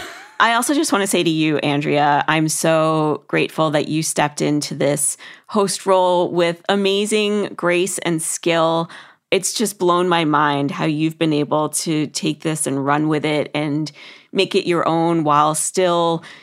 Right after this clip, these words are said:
Speaker 2: keeping the longest, shortest time, like, edgy with heart spirit alive. It's just been such a gift to have you fill this role when I stepped back a couple years ago.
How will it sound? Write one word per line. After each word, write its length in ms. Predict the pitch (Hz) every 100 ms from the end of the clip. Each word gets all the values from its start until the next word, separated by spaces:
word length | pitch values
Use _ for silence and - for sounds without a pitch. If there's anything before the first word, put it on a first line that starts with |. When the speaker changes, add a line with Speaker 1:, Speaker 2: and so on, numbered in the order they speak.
| _ _
Speaker 2:
keeping 520 | - 202 196 190 180 175
the 220 | 170 165
longest, 380 | 165 160 175 -
shortest 380 | 160 165 -
time, 500 | - 170 160 160 160
like, 240 | 143 147 143
edgy 320 | 170 156 160 160
with 180 | 151
heart 400 | - - 160 -
spirit 520 | - - 156 156 147 -
alive. 600 | 160 143 131 123 160 214 _
It's 220 | 170 165 -
just 280 | 175 -
been 340 | - 160 156 147
such 220 | - -
a 40 |
gift 480 | 143 143 139 - -
to 80 | 190
have 340 | 170 143 143
you 380 | 151 147 143 147 147 - - - _
fill 200 | - 151
this 240 | 147 -
role 260 | 147 143 139
when 140 | 151
I 120 | 143 156
stepped 260 | 151 143
back 220 | 147 139
a 60 | 147
couple 280 | - - 147
years 260 | - -
ago. 300 | - - -